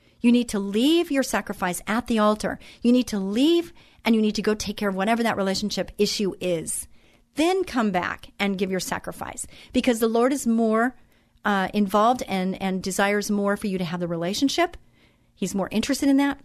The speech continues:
than he is the sacrifice that you might be sacrificing, whether it's time, money, whatever it is. Okay, so we know that.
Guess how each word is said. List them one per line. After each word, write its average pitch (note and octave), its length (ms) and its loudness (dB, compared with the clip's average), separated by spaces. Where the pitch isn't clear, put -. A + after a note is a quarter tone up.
than G3+ 160 2
he F#3 80 -2
is F#3 400 -2
the - 160 -6
sacrifice E3+ 560 -6
that - 140 -6
you F3 100 -4
might E3+ 180 -4
be F3+ 80 -10
sacrificing, - 720 -10
whether F3+ 240 2
it's - 140 -4
time, F#3 260 -2
money, F3 240 -2
whatever F#3 340 0
it - 80 -8
is. - 220 -14
Okay, - 260 -6
so - 160 -2
we A#3+ 100 4
know A3 120 4
that. - 240 -8